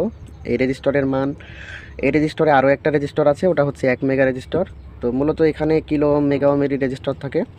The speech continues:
কারণ তিনশো ভোল্ট থেকে কনভার্ট হয়ে স-, এ, সরাসরি আইসিতে চলে যায় এই ভোল্টেজটা, এই জন্য এখানে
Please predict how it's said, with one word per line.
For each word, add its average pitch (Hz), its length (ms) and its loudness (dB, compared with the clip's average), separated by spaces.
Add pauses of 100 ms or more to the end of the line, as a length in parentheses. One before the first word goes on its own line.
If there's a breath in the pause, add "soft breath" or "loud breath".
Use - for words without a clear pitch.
(140)
কারণ 127 240 2
তিনশো 139 300 -2
ভোল্ট 143 200 0
থেকে 143 120 -2 (100)
কনভার্ট 135 340 -2
হয়ে 160 140 0 (180)
স-, - 100 -16 (140)
এ, 123 40 0 (100)
সরাসরি 131 360 -4
আইসিতে 123 340 -4
চলে 127 180 0
যায় 156 120 0 (420 loud breath)
এই 127 120 2
ভোল্টেজটা, 127 360 -4 (480 loud breath)
এই 123 100 0
জন্য 139 140 2 (100)
এখানে 156 200 0